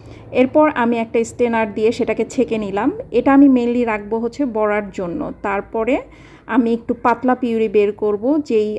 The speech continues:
আটিটা আছে ওই আটিগুলি আবার আমি একটু পানি দিয়ে গলিয়ে নিব এবং এখানে যে বাবলগুলি আছে, ফেনাগুলি, এগুলি আমি ফেলে দিব ওপর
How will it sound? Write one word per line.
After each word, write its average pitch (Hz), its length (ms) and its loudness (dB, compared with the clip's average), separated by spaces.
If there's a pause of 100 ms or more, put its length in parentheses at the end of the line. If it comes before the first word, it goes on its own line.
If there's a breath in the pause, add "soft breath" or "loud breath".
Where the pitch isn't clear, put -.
আটিটা 220 440 -6 (120)
আছে 202 340 -6
ওই 214 260 0
আটিগুলি 214 500 -6
আবার 220 320 -2
আমি 214 200 -4
একটু 208 220 -10 (120)
পানি 208 280 -6
দিয়ে 240 260 -2
গলিয়ে 208 340 0
নিব 202 220 -8
এবং 214 300 -2
এখানে 269 300 4
যে 302 100 2 (240)
বাবলগুলি 226 640 -2
আছে, 190 260 -8
ফেনাগুলি, 214 640 -6 (140)
এগুলি 226 200 -2
আমি 226 140 0
ফেলে 247 320 2
দিব 170 180 -6 (840 soft breath)
ওপর 226 220 0